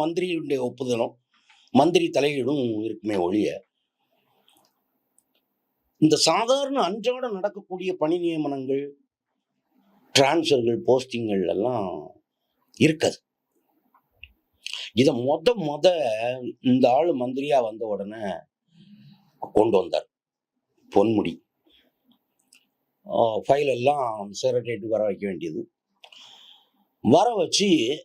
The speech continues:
யார் யாரெல்லாம் அப்ளை பண்ணியிருக்காங்களோ அவங்களுடைய பின்புலத்தை ஆட்களை வச்சு அறிகிறது. அங்கங்கே இந்த ஒன்றிய செயலாளர், கிளை செயலாளர், அவங்கள வச்சு,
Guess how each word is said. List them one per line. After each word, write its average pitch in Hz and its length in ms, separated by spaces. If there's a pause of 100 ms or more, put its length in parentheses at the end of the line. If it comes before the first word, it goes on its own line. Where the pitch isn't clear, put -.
(160)
யார் 254 340
யாரெல்லாம் 185 460
அப்ளை 202 180
பண்ணியிருக்காங்களோ 139 640 (140)
அவங்களுடைய 139 600 (140)
பின்புலத்தை 202 560 (360)
ஆட்களை 135 280
வச்சு 95 280
அறிகிறது. 92 340 (720)
அங்கங்கே 120 520
இந்த 117 180
ஒன்றிய 113 280
செயலாளர், 104 440 (100)
கிளை 110 140 (100)
செயலாளர், 90 440 (720)
அவங்கள 107 340 (100)
வச்சு, 101 260